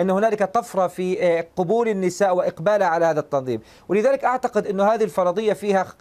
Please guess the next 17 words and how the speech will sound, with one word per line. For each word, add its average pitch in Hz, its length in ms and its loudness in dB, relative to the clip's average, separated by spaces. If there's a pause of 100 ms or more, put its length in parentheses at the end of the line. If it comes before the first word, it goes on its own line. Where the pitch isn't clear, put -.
يعني 156 280 0
فيها، 190 600 2
آه، 165 40 0
خلل 175 440 0
من 180 100 -2
الأصل، 156 460 -2 (320)
بمعنى 220 440 0
أنه 202 140 -2
افتراض 208 380 -2
أنه 190 140 -4
المرأة 190 300 0
عاطفية 180 720 0
لا 175 140 2
تميل 180 380 0
إلى 175 180 2
هذا 175 420 2
ال-، 170 220 -2